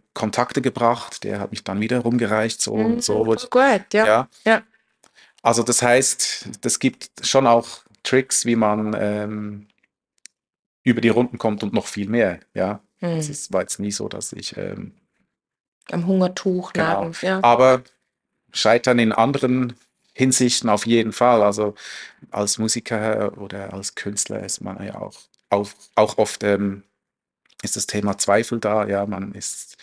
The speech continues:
Speaker 1: sich unsicher mit dem, was man macht.
Speaker 2: Mhm.
Speaker 1: Man macht oft auch was Künstlerisches, wo, wo eben, ähm, oder man, äh, macht viele Arbeit, die kein Geld einbringen gerade.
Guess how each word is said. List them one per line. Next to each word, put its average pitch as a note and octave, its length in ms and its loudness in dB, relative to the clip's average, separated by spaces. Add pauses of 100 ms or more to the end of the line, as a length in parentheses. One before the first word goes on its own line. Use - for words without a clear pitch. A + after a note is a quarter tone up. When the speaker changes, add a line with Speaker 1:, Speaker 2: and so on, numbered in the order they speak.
(240)
Speaker 1:
sich - 260 -10
unsicher A2 460 -4
mit G2+ 180 -4
dem, G2+ 160 -6
was G2 160 -6
man F#2+ 220 -4
macht. - 480 -4
Speaker 2:
Mhm. E3 300 -4
Speaker 1:
Man G#2+ 120 -4
macht G#2 300 -4
oft - 260 -2
auch G#2 180 0
was G#2 360 -2 (420)
Künstlerisches, A2+ 760 -2
wo, G#2 180 -14 (260)
wo G#2 180 -8
eben, G#2+ 300 -4
ähm, G2+ 520 -6
oder G#2+ 180 0
man, G#2+ 240 0 (220)
äh, G#2+ 420 -8
macht G#2 360 -4
viele A2 200 0
Arbeit, A2 340 2
die G#2+ 80 -4
kein A2 220 0
Geld A2 340 0
einbringen A#2 540 -2
gerade. A2 440 0